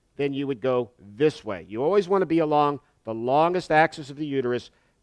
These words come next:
parallel to the endometrial stripe. So if the uterus was standing up like this,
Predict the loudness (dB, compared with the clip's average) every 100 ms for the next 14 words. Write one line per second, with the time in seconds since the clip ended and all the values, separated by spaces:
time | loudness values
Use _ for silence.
0 | _ 0 4 6 6 6 6 2 -2 -8
1 | -6 -6 -4 -4 -4 -6 -8 -8 2 4
2 | 4 2 _ _ _ _ _ _ -6 -6
3 | -2 0 0 -2 -4 -6 -6 -2 0 2
4 | 2 2 2 0 2 2 2 0 -12